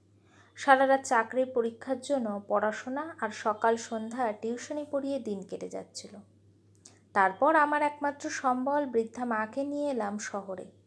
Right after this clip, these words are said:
আমার এক কামরার ভাড়ার ঘরে। মা কোনোদিনও ছেলের স্বল্প সামর্থ্যের জন্য বিন্দুমাত্র অভিযোগ করেনি। বছর তিনেক বেশ ভালোই কাটল।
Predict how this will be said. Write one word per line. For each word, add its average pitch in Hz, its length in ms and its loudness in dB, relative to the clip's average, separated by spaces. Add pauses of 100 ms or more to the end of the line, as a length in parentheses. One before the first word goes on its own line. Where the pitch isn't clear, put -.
(260)
আমার 226 260 2 (100)
এক 233 260 -2
কামরার 214 400 -2
ভাড়ার 196 420 -10
ঘরে। - 200 -14 (840)
মা 359 120 10
কোনোদিনও 381 640 4
ছেলের 277 420 0
স্বল্প 285 500 0
সামর্থ্যের 330 580 -2
জন্য 330 220 -2
বিন্দুমাত্র 285 720 0
অভিযোগ 226 400 0
করেনি। 190 360 -8 (640)
বছর 208 420 2 (100)
তিনেক 330 300 -4 (120)
বেশ 214 300 -4
ভালোই 190 400 -6
কাটল। - 320 -12